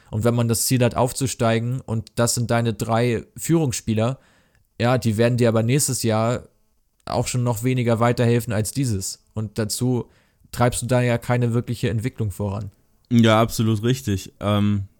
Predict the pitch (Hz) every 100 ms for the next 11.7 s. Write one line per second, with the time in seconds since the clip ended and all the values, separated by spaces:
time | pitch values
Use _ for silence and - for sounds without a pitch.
0 | _ _ - 110 123 135 127 127 131 123
1 | 117 131 123 117 120 113 113 117 123 -
2 | 110 107 107 104 110 104 120 120 131 120
3 | 131 123 120 - 135 139 127 117 120 131
4 | 147 - 131 139 147 147 - _ - _
5 | _ - 127 113 - 139 151 143 - 139
6 | 139 139 139 - 135 135 120 117 156 147
7 | 110 - - 101 117 139 139 - - _
8 | - 107 110 110 107 107 - 120 143 139
9 | 143 143 131 131 131 - 131 131 - 120
10 | 117 120 117 92 117 120 113 - - 131
11 | - - 117 117 113 120 127